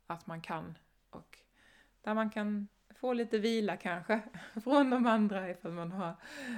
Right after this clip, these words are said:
skarpare hästar runt sig till vardags. Och sen slutligen så har vi minnesbärare. Och minnesbärare är en uteslutande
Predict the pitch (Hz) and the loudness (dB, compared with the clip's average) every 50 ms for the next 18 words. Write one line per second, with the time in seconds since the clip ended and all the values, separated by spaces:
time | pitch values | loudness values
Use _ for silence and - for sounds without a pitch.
0 | 196 - _ - - - - 202 185 185 180 - - - - 170 165 165 160 - | -8 -10 _ -18 -10 -4 -2 -2 -2 -2 -4 -6 -4 -4 -4 -4 -4 -6 -8 -10
1 | - - 165 160 175 165 165 165 - - - 180 175 - - _ - - 160 160 | -8 -8 -8 -6 -6 -6 -8 -8 -10 -10 -10 -10 -10 -12 -16 _ -10 -8 -6 -4
2 | 165 160 165 165 170 165 - - - - _ _ _ _ _ _ _ _ _ _ | -2 -2 -2 -4 -6 -10 -12 -16 -20 -20 _ _ _ _ _ _ _ _ _ _
3 | _ _ _ _ _ _ _ _ _ _ _ _ _ _ _ _ _ _ _ _ | _ _ _ _ _ _ _ _ _ _ _ _ _ _ _ _ _ _ _ _
4 | _ _ _ _ _ _ _ _ _ _ _ _ _ _ _ _ _ _ _ _ | _ _ _ _ _ _ _ _ _ _ _ _ _ _ _ _ _ _ _ _
5 | _ _ 233 233 220 233 220 214 208 196 - - 214 208 208 202 - - 180 175 | _ _ -4 -2 0 0 2 2 0 0 -4 -2 0 0 0 0 -2 -6 -4 -4
6 | 180 180 175 - - _ _ _ _ - - - 175 175 170 - - - 170 185 | -4 -4 -6 -8 -12 _ _ _ _ -14 -10 -8 -6 -6 -6 -8 -10 -8 -6 -6
7 | 170 170 160 160 170 170 - - _ _ _ _ - 165 165 165 165 165 160 165 | -6 -4 -6 -6 -8 -8 -8 -10 _ _ _ _ -10 -8 -6 -6 -6 -6 -8 -10
8 | 160 - - - 160 165 165 165 165 156 170 165 - _ _ _ _ _ _ _ | -12 -10 -6 -6 -4 -4 -4 -4 -6 -8 -10 -12 -16 _ _ _ _ _ _ _
9 | _ _ _ _ _ _ _ _ _ _ _ _ _ _ 185 175 175 - - - | _ _ _ _ _ _ _ _ _ _ _ _ _ _ -4 -4 -4 -6 -12 -18
10 | - - 190 202 202 196 196 - - 202 190 185 190 190 185 - - 180 170 170 | -8 -4 0 0 2 2 0 0 -2 0 0 0 0 0 -2 -2 -2 -4 -4 -6
11 | 170 - - 170 165 160 165 165 156 - _ _ _ _ - 175 170 170 - - | -6 -8 -8 -10 -8 -8 -8 -10 -10 -14 _ _ _ _ -8 -6 -6 -6 -10 -14
12 | - - - 165 160 - 160 160 160 160 156 | -10 -8 -8 -8 -8 -8 -8 -8 -8 -8 -8